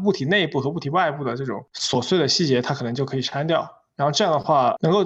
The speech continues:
在软件方面提供更好的支持吧。当然，最后还是你之前所说的，这个可能在工程上可以实现，但在这个功能需不需要，这个需求有没有，这个还是要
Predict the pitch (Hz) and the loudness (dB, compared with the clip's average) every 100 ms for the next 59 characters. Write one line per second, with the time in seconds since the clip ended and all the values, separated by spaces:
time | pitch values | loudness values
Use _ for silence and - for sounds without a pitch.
0 | 190 196 160 139 95 - 170 139 139 135 | 0 2 2 2 -2 0 0 0 -2 0
1 | 120 - 127 135 135 143 123 101 120 143 | -2 -6 -6 -4 -4 -6 -6 -8 -8 -6
2 | 139 - 80 - 175 175 214 208 160 156 | -4 -6 -8 -2 2 4 4 4 2 -2
3 | - 143 135 156 147 139 131 127 147 139 | -8 -6 -4 -2 0 0 -2 -4 -4 -4
4 | 127 143 139 - - 208 175 - 123 175 | -4 -4 -4 -4 -4 -2 0 -2 -2 -2
5 | 170 196 185 170 139 - 185 - 127 202 | 0 2 2 2 0 2 2 2 2 0
6 | - - 190 170 165 - - _ 196 180 | -2 -4 -2 0 0 -4 -14 _ 0 2
7 | 196 - 226 165 156 113 214 - 233 - | 2 4 4 2 0 -2 -2 2 2 2
8 | - 170 - 220 143 120 135 156 - - | 0 -2 0 0 2 2 2 0 -2 -12
9 | - - _ _ - 165 131 139 165 147 | -20 -20 _ _ -2 0 2 0 2 4
10 | 135 | 4